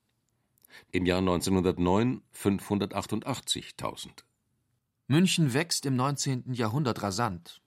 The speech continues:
Speaker 2: Achtzehnhundertzweiundfünfzig wird die Hunderttausender-Grenze überschritten.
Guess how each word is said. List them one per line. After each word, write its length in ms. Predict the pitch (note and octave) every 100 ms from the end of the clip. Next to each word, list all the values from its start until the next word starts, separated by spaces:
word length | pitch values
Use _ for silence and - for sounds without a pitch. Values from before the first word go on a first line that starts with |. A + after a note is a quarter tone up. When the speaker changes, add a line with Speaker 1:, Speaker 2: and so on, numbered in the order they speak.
| _ _ _ _ _ _ _ _ -
Speaker 2:
Achtzehnhundertzweiundfünfzig 1600 | C#3+ - E3+ E3 E3+ D3+ C3+ C3+ D#3 C3 C3 D3+ E3 - G3 D#3+
wird 220 | D#3+ D#3+
die 80 | D#3
Hunderttausender-Grenze 1160 | D3 D#3+ D3+ D3+ B2+ F#2+ F#2 E2+ - F2+ E2 -
überschritten. 580 | D#2+ E2 - F#2+ F#2